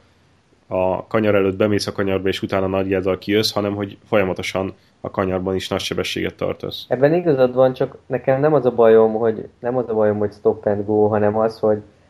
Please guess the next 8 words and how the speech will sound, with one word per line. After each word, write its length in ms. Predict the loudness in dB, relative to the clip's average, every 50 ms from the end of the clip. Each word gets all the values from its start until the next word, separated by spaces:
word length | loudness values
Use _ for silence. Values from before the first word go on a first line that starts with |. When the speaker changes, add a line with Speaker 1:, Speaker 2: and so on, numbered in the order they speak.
| _ _ _
Speaker 2:
hogy 180 | -6 -6 -6
kanyar 420 | 0 2 4 4 6 6 6 4 4
közben, 560 | 0 -2 -2 2 2 4 4 4 2 0 -4 -10
amikor 340 | -8 -8 -8 -6 -2 2 4
elkezdeném 640 | 4 4 4 4 2 0 2 2 0 0 -2 -4
húzni 400 | -4 -6 -6 -6 -6 -4 -2 0
a 100 | 0 0
gázt, 420 | 2 4 4 4 4 2 -2 -6